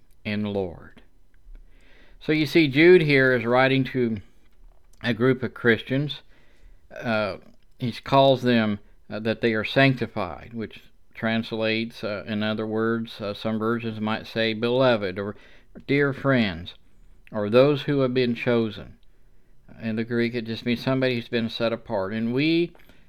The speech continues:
uh, who are washed in the blood of Christ have been set apart. And notice here that Jude goes on to say that Jesus Christ preserves them, or again, he, he keeps them safe. Then goes on to write,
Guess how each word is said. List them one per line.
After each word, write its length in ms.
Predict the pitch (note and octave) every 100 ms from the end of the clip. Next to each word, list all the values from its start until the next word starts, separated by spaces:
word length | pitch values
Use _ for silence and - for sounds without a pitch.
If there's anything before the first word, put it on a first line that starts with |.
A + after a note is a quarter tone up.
| - -
uh, 120 | -
who 180 | B2 C3
are 160 | A#2+
washed 400 | A#2 B2+ C#3+ -
in 80 | C#3
the 80 | B2+
blood 240 | B2 A#2
of 140 | A#2 -
Christ 420 | A#2+ F#2 F#2 -
have 260 | - A#2+ A2+
been 180 | A2 A2+
set 240 | - G2
apart. 540 | G#2 - A#2+ G2+ C#2+ - - - - - - - - - - -
And 100 | A#2+
notice 340 | C3+ D#3+ D#3+
here 180 | - C3+
that 140 | B2 A2+
Jude 360 | C#3 D#3+ F#3
goes 220 | D3+ B2+
on 240 | B2+ C3 C#3
to 100 | B2+
say 280 | - A2+ A2
that 180 | G2 - - -
Jesus 460 | - C3+ C#3+ D3 D#3+
Christ 600 | - C#3+ A2+ G2+ A2 -
preserves 640 | - A2 G2 C3+ E3+ E3 B2+
them, 400 | G#2 F#2+ G2+ G#2
or 380 | G2+ G#2 A2+ - - - -
again, 380 | G#2 G#2+ G#2+ A#2
he, 160 | G#2+
he 240 | - G#2+ G#2
keeps 340 | - A2+ -
them 180 | G#2+ F#2+
safe. 460 | - D3+ C3+ G2 - - - - - - - - - - - - - -
Then 180 | D#3+ G#3
goes 320 | G3 F#3 C3+
on 300 | C#3+ C#3+ C3
to 80 | B2
write, 460 | A#2+ A#2 A2+ G#2+